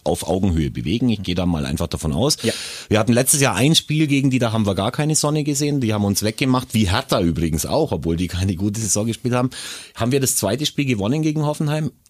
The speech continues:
Speaker 1: Ich weiß es nicht mehr, ich glaube aber
Speaker 2: Ich hab
Speaker 1: schon.
Speaker 2: sehr, ich hab große, große Teile der, ähm, letzten
Speaker 1: Ja, verschlafen.
Speaker 2: Saison <laughs> verdrängt und, äh, und, und im Lockdown in Bier ertränkt auch, muss ich,
Speaker 1: Ja.
Speaker 2: muss, gebe ich zu.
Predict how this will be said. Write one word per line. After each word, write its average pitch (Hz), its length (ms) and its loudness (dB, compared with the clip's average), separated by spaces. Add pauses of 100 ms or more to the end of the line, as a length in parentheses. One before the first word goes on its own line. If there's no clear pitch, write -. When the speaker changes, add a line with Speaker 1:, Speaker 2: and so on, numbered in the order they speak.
Speaker 1:
Ich - 120 -10
weiß 107 180 0
es 135 60 -2
nicht 147 160 0
mehr, 139 80 2
ich 120 80 -4
glaube 127 260 0
aber 123 80 2
Speaker 2:
Ich 139 60 4
hab - 60 0
Speaker 1:
schon. 139 180 4
Speaker 2:
sehr, 156 180 6
ich 147 100 0
hab 151 100 0 (160)
große, 185 720 2
große 175 480 -2
Teile 135 400 0
der, 117 420 0 (100)
ähm, 120 280 0
letzten 143 300 0
Speaker 1:
Ja, - 40 4
verschlafen. 135 460 4
Speaker 2:
Saison 135 220 -2
<laughs> - 20 -
verdrängt 131 640 0 (460)
und, 156 360 2
äh, 143 340 4 (100)
und, 135 240 -2
und 123 240 -4
im 123 160 0
Lockdown 127 640 0
in 113 200 0
Bier 127 240 0
ertränkt 85 460 -4
auch, 90 200 -6
muss 101 140 -2
ich, 113 180 -2
Speaker 1:
Ja. 160 140 4
Speaker 2:
muss, 160 100 0 (120)
gebe 123 180 2
ich 101 120 -4
zu. 95 120 -10